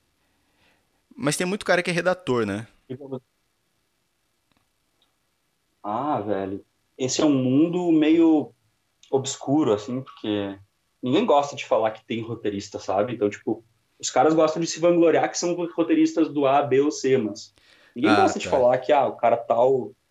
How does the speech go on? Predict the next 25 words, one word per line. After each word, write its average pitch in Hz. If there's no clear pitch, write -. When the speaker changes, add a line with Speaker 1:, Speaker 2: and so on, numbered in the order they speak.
Speaker 2:
faz 127
o 131
meu 123
trabalho 110
por 113
mim, 107
<laughs> -
tá -
ligado? 156
Speaker 1:
Aham, 117
sei. 123
Speaker 2:
Então, 180
tipo, 185
não, 180
não, 190
não 185
é 214
um, 180
não 147
é 175
um, 175
um, 131
não 127
é 135
notícia, 143